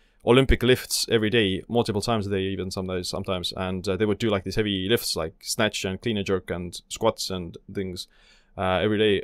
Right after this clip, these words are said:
Um, so I've, I've done it something similar, li-, like, uh,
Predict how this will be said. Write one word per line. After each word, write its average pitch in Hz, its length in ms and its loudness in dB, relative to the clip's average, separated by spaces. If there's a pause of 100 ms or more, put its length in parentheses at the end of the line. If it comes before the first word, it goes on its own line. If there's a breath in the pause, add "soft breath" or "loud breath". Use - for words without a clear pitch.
(120)
Um, 101 360 2 (580)
so 113 340 4 (580)
I've, 123 240 6
I've 123 200 6
done 143 220 8
it 120 120 4
something 123 300 2
similar, 139 400 6
li-, 107 80 8
like, 107 240 6
uh, - 80 0